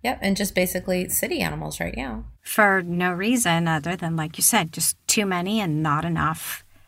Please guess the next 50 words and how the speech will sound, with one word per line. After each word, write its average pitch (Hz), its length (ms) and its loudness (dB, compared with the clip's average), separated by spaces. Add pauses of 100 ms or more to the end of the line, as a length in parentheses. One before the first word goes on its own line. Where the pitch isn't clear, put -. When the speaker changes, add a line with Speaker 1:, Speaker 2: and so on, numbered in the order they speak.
(300)
Speaker 2:
homes 165 480 0
that - 60 -2
are 214 40 4
being 240 40 4
Speaker 1:
Absolutely. 165 320 2
Speaker 2:
responsible 175 600 0
with 165 160 -8
them. - 220 -10 (160)
Speaker 1:
Absolutely. 220 800 0
And, 202 220 4
and, 202 240 2
you 208 60 0
know, 208 100 2
you 196 160 0
have 214 220 2
to 220 100 -4
look 208 180 -4
at 190 140 4
it 185 120 0
this 294 220 4
way, 175 160 2
too. 233 380 2
And 185 100 0
when 185 160 2
we 180 80 0
speak - 380 -4
with 180 260 0 (300)
government 196 340 4
officials, 175 540 0
we 175 80 -2
don't, 180 240 -2 (1000)
I 202 140 8
would 180 140 2
say 180 260 4
in 175 160 0
California, 180 720 2
we're 175 140 0
doing 175 280 0
pretty 175 280 -2
well. 170 600 0
But 170 280 4 (160)
in, 180 300 0
in 185 140 0
a 175 60 0
lot 170 180 0
of 233 60 -6
places, 180 460 0
and 160 200 -2
especially 180 480 0
here, 196 400 -2